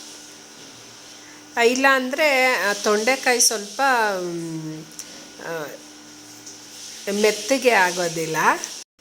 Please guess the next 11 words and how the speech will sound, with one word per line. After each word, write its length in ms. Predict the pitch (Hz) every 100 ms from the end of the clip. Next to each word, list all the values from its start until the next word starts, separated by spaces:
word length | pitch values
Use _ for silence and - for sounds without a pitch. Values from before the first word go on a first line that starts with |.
| _ - - - - - - - - - 190
ನೀಟಾಗಿ 540 | 233 285 269 226 254
ಎಣ್ಣೆನಲ್ಲೇ 680 | 294 185 208 233 208 196 247
ಹುರ್ಕೋತೀನಿ. 920 | 254 180 - 160 156 135 165 311 - - - - - - - - - - - - - - - - - - - - - -
ಸ್ವಲ್ಪ 600 | - 226 240 294 339 339 339 - - 220
ಒಂದು 260 | 220 214
ಅರ್ಧ 240 | 180 170 220 285
ಲೋಟದಷ್ಟು 800 | 277 240 240 226 214 - 311 277
ನೀರು 300 | 220 240 233
ಹಾಕ್ಕೊಂಡು 500 | 208 - 208 254 254
ಬೇಯಿಸ್ಕೊತಾ 640 | 196 190 - - 185 156
ಇದ್ದೀನಿ. 540 | 143 135 131 135 240